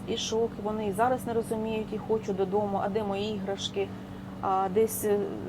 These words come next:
згадують вихователів, які були раніше, ну, взагалі не зрозуміло їм. Вони певний час, лише можна по поведінці, по зміні поведінки зрозуміти, що у них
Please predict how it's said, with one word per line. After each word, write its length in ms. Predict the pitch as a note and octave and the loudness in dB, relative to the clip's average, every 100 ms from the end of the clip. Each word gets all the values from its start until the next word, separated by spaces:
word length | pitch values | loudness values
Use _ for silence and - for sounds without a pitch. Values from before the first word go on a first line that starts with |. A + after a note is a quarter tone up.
| G3 | 0
згадують 500 | G3+ G#3 G3+ G3 - | 4 4 4 4 0
вихователів, 640 | G3 G3+ A3+ B3 A#3+ A3+ | -4 4 6 6 6 4
які 260 | A3 A3 A3 | 2 0 0
були 320 | G#3 G#3+ G#3+ | 0 2 2
раніше, 640 | G#3 G3+ G#3 G3+ - G3+ A3 | 2 0 0 -2 0 0 0
ну, 80 | B3 | 0
взагалі 560 | G#3 G3 G3+ A3 G3 F#3+ - | 2 2 2 2 2 2 -2
не 80 | G#3 | -2
зрозуміло 540 | G3 G3 F#3 F3+ E3+ E3 | 2 0 0 -2 -2 -2
їм. 220 | E3 F3 | -2 0
Вони 240 | G#3 B3 A#3+ | 0 0 4
певний 280 | A#3+ A#3 A#3 | 4 4 2
час, 280 | B3 A#3 A#3+ - - - - - - | 4 4 2 -6 -10 -10 -10 -8 0
лише 240 | B3+ B3+ | 0 2
можна 220 | A#3 A3+ A3 | 2 2 0
по 120 | A3 | 0
поведінці, 600 | G#3 A3+ G#3 A#3+ A3 - G3 | 2 2 2 0 -2 -2 -2
по 100 | G3+ | 0
зміні 260 | G3+ G3 G3 | 0 -2 0
поведінки 840 | G#3 G#3+ C#4+ D#4+ - - A#3+ A#3 | 0 0 2 0 -2 -4 0 2
зрозуміти, 540 | G#3+ G3+ G#3 B3 C4 G#3 | 2 0 0 0 -2 -2
що 260 | - G3+ | 0 4
у 120 | G3 | 4
них 200 | G3+ G#3 | 2 -2